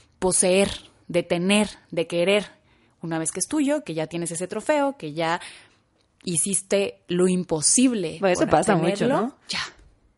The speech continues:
Speaker 1: ¿Qué más hago por ti? Y esto pasa tanto en mujeres como hombres, ¿no? Y entonces yo creo que al firmar el papelito, pues como mujer dice, "Ah,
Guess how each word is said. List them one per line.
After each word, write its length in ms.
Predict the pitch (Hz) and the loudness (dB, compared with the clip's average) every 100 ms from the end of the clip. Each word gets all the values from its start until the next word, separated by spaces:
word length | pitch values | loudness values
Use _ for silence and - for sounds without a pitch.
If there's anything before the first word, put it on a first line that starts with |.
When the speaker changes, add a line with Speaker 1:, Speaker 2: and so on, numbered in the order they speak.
| _ _ _ _ | _ _ _ _
Speaker 1:
¿Qué 100 | 214 | -8
más 200 | 226 220 | -4 -4
hago 160 | 208 | -6
por 140 | 208 196 | -8 -12
ti? 180 | - 208 _ _ | -12 -18 _ _
Y 80 | - | -2
esto 200 | 175 247 | 0 2
pasa 240 | 208 170 160 | 0 0 -2
tanto 260 | 151 151 | -4 -4
en 60 | 151 | -4
mujeres 320 | 151 190 233 | -4 -4 -6
como 240 | 175 151 | -6 -6
hombres, 420 | 170 208 - - - _ _ _ _ _ _ _ - | -6 -8 -10 -14 -14 _ _ _ _ _ _ _ -4
¿no? 80 | |
Y 80 | 175 | -2
entonces 320 | 175 170 180 | -2 -2 -2
yo 80 | 170 | 2
creo 100 | 180 | 2
que 80 | 185 | 2
al 80 | 175 | 0
firmar 380 | 170 165 170 175 | 0 2 2 2
el 140 | 175 | 0
papelito, 560 | 175 165 208 214 - 190 | -2 0 -2 -2 -4 -2
pues 180 | 160 | -2
como 200 | - 160 | 0 0
mujer 320 | 160 160 190 180 | 0 0 -2 -2
dice, 260 | 185 - - | -2 -2 0
"Ah, 180 | 170 | -2